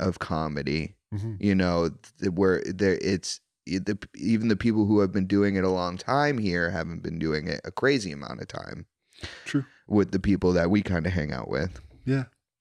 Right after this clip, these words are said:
Speaker 1: Um, there are a few. There are a few.
Speaker 2: Oh, yeah. People that
Speaker 1: Um,
Speaker 2: hustle.
Speaker 1: Yeah, and it's respect-, I re-, the people who, who can make it,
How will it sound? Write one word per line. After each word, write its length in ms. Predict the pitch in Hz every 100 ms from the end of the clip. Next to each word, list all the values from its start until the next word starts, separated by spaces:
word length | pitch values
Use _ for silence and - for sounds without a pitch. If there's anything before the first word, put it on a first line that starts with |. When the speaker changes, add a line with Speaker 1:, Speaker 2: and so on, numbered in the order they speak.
| _ _ - - 107
Speaker 1:
Um, 420 | 107 104 98 -
there 260 | 160 185 180
are 80 | 147
a 60 | 101
few. 380 | 87 73 104 107 - _
There 120 | 120 113
are 60 |
a 40 | 110
few. 300 | 78 73 104
Speaker 2:
Oh, 60 | 131
yeah. 200 | 120 117 _ _ _ _ -
People 80 | 113
that 280 | 107 104 87
Speaker 1:
Um, 140 | 87
Speaker 2:
hustle. 420 | - - - 90 - _ _ _ _ _
Speaker 1:
Yeah, 360 | 98 151 165 - - _
and 140 | - 139
it's 140 | 135
respect-, 460 | 139 - 127 120 -
I 160 | - 127
re-, 140 | 151 - -
the 120 | 120
people 340 | - 185 185 131
who, 280 | 117 90 - - -
who 260 | - 120 104 -
can 480 | - 92 107 117
make 260 | 117 113 123
it, 220 | 120 101